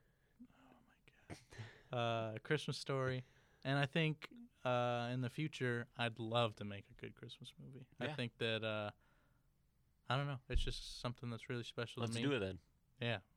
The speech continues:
Speaker 1: we'll frickin' do it right now. You hear, hear, you heard it here first, folks.
Speaker 2: Stirring
Speaker 1: Um,
Speaker 2: the Pot exclusive.
Speaker 1: Elf.
Speaker 2: Okay.
Speaker 1: Overplayed.
Speaker 2: Yeah, oh, yeah.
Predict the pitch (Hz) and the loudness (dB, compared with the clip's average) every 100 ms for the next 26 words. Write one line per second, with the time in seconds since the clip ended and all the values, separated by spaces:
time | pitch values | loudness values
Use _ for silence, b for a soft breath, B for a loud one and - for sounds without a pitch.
0 | - 110 123 117 117 120 123 110 117 117 | -10 -6 -4 -4 -2 0 0 0 -2 0
1 | 120 107 107 117 127 127 123 131 123 - | -2 -2 -4 -4 -2 0 0 -4 -6 -6
2 | 127 127 127 - 147 165 131 120 104 - | -4 -4 -6 -2 0 2 0 0 -4 -6
3 | - 127 135 - - - - - - B | -12 -10 -10 -12 -14 -20 -20 -18 -18 B
4 | B B - 123 123 151 160 127 - 113 | B B -2 2 6 6 4 2 2 2
5 | 110 98 - 101 - - - 107 104 - | 2 0 -6 -10 -10 -18 -8 -6 -4 -8
6 | - - - _ _ _ _ B B B | -12 -14 -20 _ _ _ _ B B B
7 | B _ - B B B B - 156 113 | B _ -20 B B B B 4 4 4
8 | - - - - - - B B B B | -2 0 2 2 -2 -8 B B B B
9 | B B B _ 165 - 143 - _ _ | B B B _ -6 -2 -4 -6 _ _
10 | _ _ 143 160 147 127 127 113 107 110 | _ _ 4 6 4 2 4 4 4 0
11 | - _ _ - 139 165 101 90 92 | -12 _ _ -14 2 8 10 8 0